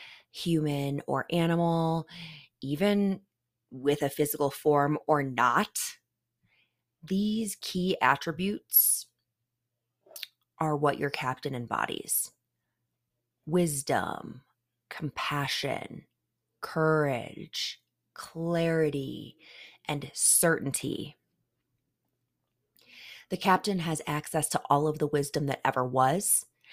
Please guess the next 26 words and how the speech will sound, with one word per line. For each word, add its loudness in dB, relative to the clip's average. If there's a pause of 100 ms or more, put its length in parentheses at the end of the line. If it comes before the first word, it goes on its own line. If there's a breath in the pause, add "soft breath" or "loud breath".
(160 loud breath)
has 2
been 4
there 4
and 2
back, 0 (380 loud breath)
and 0
knows 0
that -6 (100)
ultimately -2
everything 0
turns -2
out 4
just -2
fine. -4 (1200)
Your 0
captain -4
loves 2
you 4
completely -4
and -4
unconditionally, -4 (440 loud breath)
and 4
no 4
matter 4
what 0
happens, 2